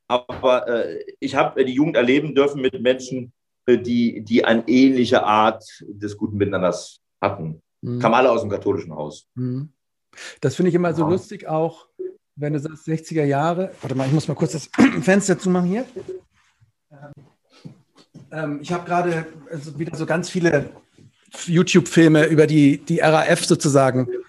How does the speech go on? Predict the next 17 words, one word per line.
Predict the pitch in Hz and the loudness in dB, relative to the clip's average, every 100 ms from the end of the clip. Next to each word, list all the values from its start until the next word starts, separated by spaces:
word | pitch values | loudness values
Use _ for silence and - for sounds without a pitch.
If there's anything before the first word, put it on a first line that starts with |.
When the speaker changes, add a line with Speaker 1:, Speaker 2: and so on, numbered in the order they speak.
| _ - | _ 0
Speaker 2:
äh, | 151 143 | 2 2
gesehen | 135 143 160 | 0 2 2
und, | 156 143 - | 0 -2 -2
und | 143 151 | 2 4
da | |
dachte | 151 156 | 4 2
ich | 185 | 4
auch | 208 | 6
immer, | 214 147 - - | 4 2 -4 0
eigentlich | 185 226 | 2 4
war | 196 202 | 4 4
ja | |
in | 190 | 4
der | 185 | 4
ganzen | 180 220 240 165 | 4 4 2 6
Welt | 175 220 | 6 6
drumherum, | 185 170 185 233 | 4 4 6 4